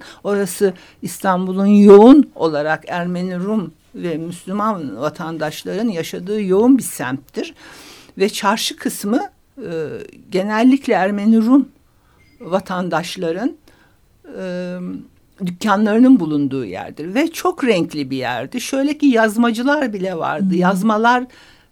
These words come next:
Speaker 1: e, boyanır, desenler yapılır, boyanır.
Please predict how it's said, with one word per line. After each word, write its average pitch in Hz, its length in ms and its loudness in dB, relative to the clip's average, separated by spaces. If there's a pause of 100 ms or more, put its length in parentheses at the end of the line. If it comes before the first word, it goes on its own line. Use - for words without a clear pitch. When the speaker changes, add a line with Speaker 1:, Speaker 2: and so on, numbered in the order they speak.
Speaker 1:
e, 165 260 -2
boyanır, 190 640 0
desenler 190 760 -6
yapılır, 180 560 -6
boyanır. 175 500 -6